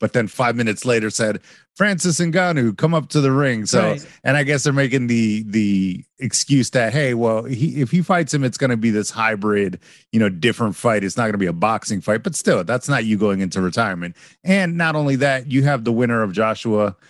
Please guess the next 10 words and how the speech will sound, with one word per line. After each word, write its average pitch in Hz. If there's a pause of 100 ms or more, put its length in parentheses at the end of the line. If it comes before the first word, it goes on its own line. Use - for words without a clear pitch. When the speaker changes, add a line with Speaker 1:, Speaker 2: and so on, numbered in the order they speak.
(200)
Speaker 1:
uh, 95
and 107
Usyk, 120
or 92
Usyk -
and 92
Joshua 104
this 95
time, 92 (320)
um, 95